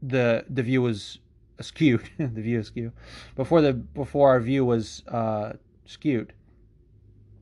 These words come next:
But it didn't stop there. Later on that night, and I hope I'm getting these chronologically right,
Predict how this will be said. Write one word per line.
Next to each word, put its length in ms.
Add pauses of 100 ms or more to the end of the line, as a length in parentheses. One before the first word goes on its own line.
(1600)
But 100
it 40
didn't 200
stop 280
there. 420 (1400)
Later 260
on 180
that 160
night, 360 (480)
and 80
I 40
hope 100
I'm 120
getting 200
these 140
chronologically 500
right, 340